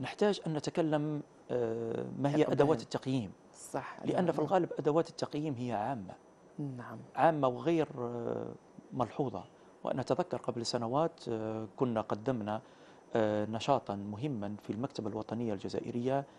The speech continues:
Speaker 1: وكان برعاية، آه، وزارة ال-، الثقافة.
Speaker 2: نعم.
Speaker 1: أشار أحد المسؤولين السامين، قال بأن الجزائر يقرأ، ولكن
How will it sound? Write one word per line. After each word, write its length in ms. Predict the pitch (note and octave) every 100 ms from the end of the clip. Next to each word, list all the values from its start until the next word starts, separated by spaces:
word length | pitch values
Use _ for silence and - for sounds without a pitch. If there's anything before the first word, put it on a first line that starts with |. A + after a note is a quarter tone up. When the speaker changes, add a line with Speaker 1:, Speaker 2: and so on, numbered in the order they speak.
| - - -
Speaker 1:
وكان 280 | - A2+ G2+
برعاية، 460 | G#2+ G#2 A#2 G#2+ - G#2+
آه، 260 | G2+ G2+
وزارة 380 | G2 G#2+ A2+ A2 -
ال-، 300 | G2+ G2 G2+ -
الثقافة. 560 | - A#2 - D3+ F#3
Speaker 2:
نعم. 340 | D3+ C#3 A#2+ B2 - D3
Speaker 1:
أشار 320 | A3 G#3 -
أحد 200 | - B2+
المسؤولين 500 | B2+ C3 - C3+ D3+
السامين، 520 | B2+ - B2+ - A#2+ F#2+ - - - - -
قال 180 | F#3+
بأن 240 | C#3+ - D#3+
الجزائر 480 | C3+ C3 E3 D3 C#3
يقرأ، 360 | F3+ - G#2 - - - - - - - -
ولكن 460 | C#3 E3+ G3 A3+